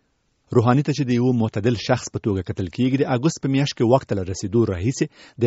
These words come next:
اټومي مسلې په برخه کې د خپل سیاست له امله د هیواد په دننه کې پرې انتقادونه کیږي. د ایران سخت دریځي نوموړی تورنوي چې له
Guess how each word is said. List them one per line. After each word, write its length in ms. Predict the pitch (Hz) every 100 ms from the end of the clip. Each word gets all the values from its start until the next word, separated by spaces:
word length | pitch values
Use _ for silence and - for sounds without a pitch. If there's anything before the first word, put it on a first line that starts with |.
| 120
اټومي 240 | 123 147 160
مسلې 300 | 151 147 139
په 80 | 143
برخه 140 | 127 127
کې 100 | 131
د 80 | 117
خپل 160 | 101 87
سیاست 380 | - 90 143 135
له 80 | 135 120
امله 180 | 123 113
د 140 | 78
هیواد 320 | 90 101 104 -
په 120 | 104
دننه 240 | 90 127 135
کې 120 | 147
پرې 100 | 139 139 151
انتقادونه 440 | 113 - 101 107
کیږي. 380 | 80 95 90 127 135 _ _ _ - - - 123
د 120 | 139
ایران 260 | 139 139 139
سخت 160 | 120
دریځي 300 | 117 120 120
نوموړی 440 | 117 104 98 123 127
تورنوي 360 | 143 143 139
چې 240 | 139 143
له 60 | 135